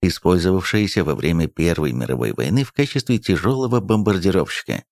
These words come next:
Помимо этого, Сикорский создал в тысяча девятьсот четырнадцатом тысяча девятьсот семнадцатом годах лёгкие истребители,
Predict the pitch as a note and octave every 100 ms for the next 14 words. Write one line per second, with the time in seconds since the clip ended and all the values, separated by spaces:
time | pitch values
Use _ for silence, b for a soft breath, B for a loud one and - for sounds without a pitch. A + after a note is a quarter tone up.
0 | _ _ _ _ _ _ _ _ _ _
1 | F2 D2+ A#2+ E3+ D3 C#3 D3+ D3+ C#3+ -
2 | - A#2 - - B2 - G#2 G2+ A2 A#2
3 | F#2 - D3 - - C#2 C#2+ C#2 D#2+ -
4 | - A#2+ C#3+ - A#2+ F2 - E2 G#2 -
5 | F2 E2 - B1+ C2 C2+ F2 D#2 C#2+ B1+
6 | D#2 - A#1+ A1+ G1+ A2+ C3 - _ _
7 | _ _ - E2+ C3+ - C#3+ B2 - A#2
8 | - G#2+ F#2 E2+ G#2+ A2+